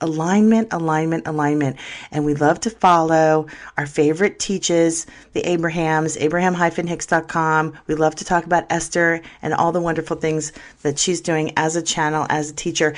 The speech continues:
But we also bring our own perspective. Heather is a channel. I'm a teacher. We kind of bring our little flavor and our focus and our understanding that ultimately, Sister Heather, it is about feeling good.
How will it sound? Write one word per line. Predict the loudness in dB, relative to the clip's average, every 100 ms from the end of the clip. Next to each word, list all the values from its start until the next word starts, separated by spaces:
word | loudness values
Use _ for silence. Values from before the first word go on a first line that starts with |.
| -2
But | 0
we | 4 4
also | 4 2 2
bring | 2 2 4
our | 4 4
own | 4 4
perspective. | 2 -2 -2 -4 -4 -2 -4 -4 -16 -12
Heather | 2 6 8 8
is | 6
a | 0
channel. | 0 2 4 4 2 -2 -14 -10 0
I'm | 4 4
a |
teacher. | 2 -2 -2 0 0 2 0 -2
We | -2
kind | 0 2 0
of | 0
bring | 2 4 6 6 4
our | 2 4 6 4 0
little | 0 0 0
flavor | -2 0 2 4 4 4 2 -10 -8
and | -6 -2
our | 2 2
focus | 2 0 0 2 0 0 0
and | 0 2
our | 4
understanding | 4 4 4 2 -2 0 0 -2 -6 -16 _ _ -18 -6
that | -2 2
ultimately, | 2 2 0 0 4 4 2 -2 -14 _ -20 -18
Sister | -6 -4 -2 -2
Heather, | -2 -2 -2 -10 -16 _ -20 _ _ -20 -20 _
it | 2 4
is | 4 4
about | 4 4 2
feeling | -2 -2 0 -2
good. | -4 -4 -6 -10